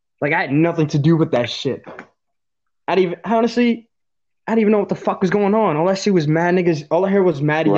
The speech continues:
Speaker 1: yelling.
Speaker 2: Shit was loud
Speaker 1: Mad
Speaker 2: as
Speaker 1: niggas
Speaker 2: fuck
Speaker 1: trying
Speaker 2: for
Speaker 1: to,
Speaker 2: no
Speaker 1: like,
Speaker 2: reason.
Speaker 1: fight and shit. And I was like, "What the fuck is this?"
Speaker 2: See, here's the thing.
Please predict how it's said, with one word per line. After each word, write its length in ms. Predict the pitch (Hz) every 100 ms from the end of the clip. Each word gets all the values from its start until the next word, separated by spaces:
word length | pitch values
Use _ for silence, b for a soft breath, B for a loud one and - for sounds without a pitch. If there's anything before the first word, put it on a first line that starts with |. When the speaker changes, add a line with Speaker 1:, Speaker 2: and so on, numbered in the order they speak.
| -
Speaker 1:
yelling. 320 | - 139 151 _ _ _ _ - - -
Speaker 2:
Shit 100 | 147
was 140 | 139
loud 160 | 107 113
Speaker 1:
Mad 220 | 156 165
Speaker 2:
as 60 | 170
Speaker 1:
niggas 140 | 165 123
Speaker 2:
fuck 100 | 131
Speaker 1:
trying 0 |
Speaker 2:
for 80 | 127
Speaker 1:
to, 60 | 123
Speaker 2:
no 100 | 156
Speaker 1:
like, 220 | - 135
Speaker 2:
reason. 200 | 113 110
Speaker 1:
fight 200 | 170 160
and 100 | 151 -
shit. 380 | - - - - _ _ _ _ _ _ _ _ _ _ _ _ _ _ _ -
And 120 | 170
I 20 |
was 140 | 175 170
like, 100 | 165
"What 140 | -
the 80 | 127
fuck 340 | - - 254 -
is 140 | 202
this?" 180 | 302 190
Speaker 2:
See, 80 | 160
here's 160 | 202 185
the 140 | 185
thing. 320 | 151 127 -